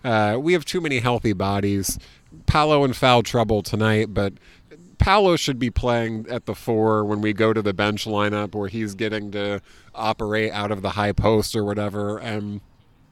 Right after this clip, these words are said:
there's really just a, I'd love an, a reason for it, but to me, there's no excuse for, for Mosley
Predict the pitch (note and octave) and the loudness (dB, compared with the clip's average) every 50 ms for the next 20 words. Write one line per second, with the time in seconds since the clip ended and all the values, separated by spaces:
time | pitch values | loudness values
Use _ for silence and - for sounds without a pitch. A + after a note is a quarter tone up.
0 | - - C3 C3 C#3+ C3+ A#2+ C#3+ D#3+ E3 E3 D3 A#2+ B2+ A#2+ - - - C3+ B2+ | -18 -10 -4 -2 0 0 2 2 2 4 4 2 2 0 -2 -2 -4 -6 -8 -8
1 | - - _ - - - - _ _ _ - - C3+ C3+ A#2+ A#2+ B2+ C#3+ D3+ D#3 | -8 -12 _ -20 -20 -20 -20 _ _ _ -6 -4 -4 -4 -4 -2 0 2 2 2
2 | C#3+ D3 C3 - A2 D#3 F3 F#3 E3+ C#3+ C3 A#2+ B2 B2+ B2+ G3 - E3+ E3 D#3+ | 2 0 -2 -4 -8 -12 -8 -2 0 2 2 4 6 6 6 6 6 4 2 2
3 | D#3 - - F#3 F#3 F#3 F#3+ F#3+ - - D3+ A#2+ A#2 C3 - - - C3 C3 C#3 | 2 2 4 6 6 6 6 4 2 -4 -4 2 4 4 4 4 2 4 4 4
4 | C#3+ C3 B2 A#2+ A#2+ G#2+ G#2 A2 A2 A2 G#2+ G2 - - - A2+ A2 G#2 G2 - | 4 4 4 4 4 4 4 4 4 4 4 4 2 -4 -2 0 0 0 0 -2
5 | - - G#2+ G2+ G2 G2 - - - G#2 G2+ F#2+ F#2+ G2 G2 G2+ G2 E2+ F#2+ G2 | -4 -2 0 0 0 0 -2 -4 -6 -4 -4 -2 0 0 0 0 0 0 0 0
6 | G2 F#2+ F#2+ F#2 | 0 0 0 -2